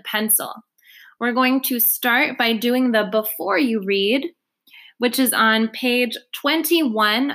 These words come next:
of your packet. The Before You Read says,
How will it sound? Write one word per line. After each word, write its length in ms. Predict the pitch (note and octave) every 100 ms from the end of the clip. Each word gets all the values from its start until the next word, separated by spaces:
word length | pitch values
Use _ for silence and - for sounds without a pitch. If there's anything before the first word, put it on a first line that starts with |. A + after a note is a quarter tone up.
| -
of 260 | A3 A#3
your 320 | A#3 G#3 G#3+ G#3+
packet. 800 | - - D#4 - - - - - _ _ _ _ _ _ _ _ _ _ _ _ _ _ _ _ _ _ _ _ -
The 100 | A#3+
Before 400 | A#3+ B3 - -
You 220 | C#4 B3
Read 240 | A3+ G#3+
says, 640 | F#3 G3+ F#3+ G#3+ C4 -